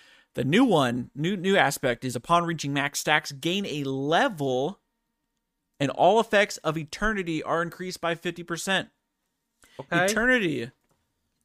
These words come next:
Speaker 1: Restore mana equal to eight percent of pre-mitigation damage taken from champions, and health equal to twenty percent of mana spent. Up to fifteen health per cast.
Speaker 2: Okay.
Speaker 1: Toggle abilities,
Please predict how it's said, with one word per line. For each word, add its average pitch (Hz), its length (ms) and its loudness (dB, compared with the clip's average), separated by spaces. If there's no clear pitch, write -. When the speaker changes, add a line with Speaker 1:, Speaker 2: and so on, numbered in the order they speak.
Speaker 1:
Restore 220 340 2
mana 185 240 0
equal 202 280 -2
to 151 140 -12
eight 196 260 -6
percent 185 460 -6
of 143 180 -4
pre-mitigation 175 720 -4
damage 147 480 -2
taken 160 320 -6
from 135 180 -6
champions, 220 600 -4
and 147 140 -2
health 202 280 2
equal 185 260 -8
to 185 80 -2
twenty 233 420 -2
percent 170 320 -2
of 139 80 -2
mana 139 240 0
spent. - 380 0
Up 190 140 0
to 190 120 -2
fifteen 190 600 -4
health 170 340 -2
per 156 120 -6
cast. 180 560 -2
Speaker 2:
Okay. 135 180 -2
Speaker 1:
Toggle 208 380 6
abilities, 185 560 2